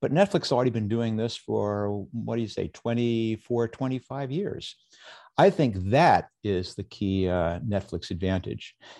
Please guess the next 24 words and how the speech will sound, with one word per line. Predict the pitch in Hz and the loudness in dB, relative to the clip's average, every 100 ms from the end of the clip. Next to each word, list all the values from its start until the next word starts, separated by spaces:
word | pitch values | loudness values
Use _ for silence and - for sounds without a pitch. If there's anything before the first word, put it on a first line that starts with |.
| _ | _
Yes, | 220 123 95 - | 4 6 4 2
the | 120 | 2
Disney | 101 180 185 120 | 6 6 6 2
certainly | - 131 107 104 | 0 -2 -2 -4
has | 104 107 107 104 - | -2 0 0 -2 -6
a | 98 | -6
very, | 92 120 214 190 | -4 0 2 4
very | 95 95 | 4 2
strong | 90 - 92 | -2 -4 -6
content | - 101 98 95 | -4 -6 -4 -8
slate. | - 92 98 | -4 0 0
And | 101 | 0
I | 117 196 | 0 -2
truly | - - 160 120 | -4 0 2 2
believe | 101 101 98 92 | 2 2 0 0
Disney, | 123 202 127 95 92 | 0 0 0 -2 -4
um, | 98 98 98 98 98 - - _ _ _ _ _ - | -6 -6 -4 -4 -6 -10 -20 _ _ _ _ _ -2
is | 107 90 - | -2 -2 -6
demonstrated | 92 160 170 117 - 117 110 104 92 | 4 6 8 6 4 2 4 2 0
that | 101 | -2
they | 151 143 | 0 2
are | 87 87 - | 0 -2 -2
in | 110 | -2
it. | 80 | -2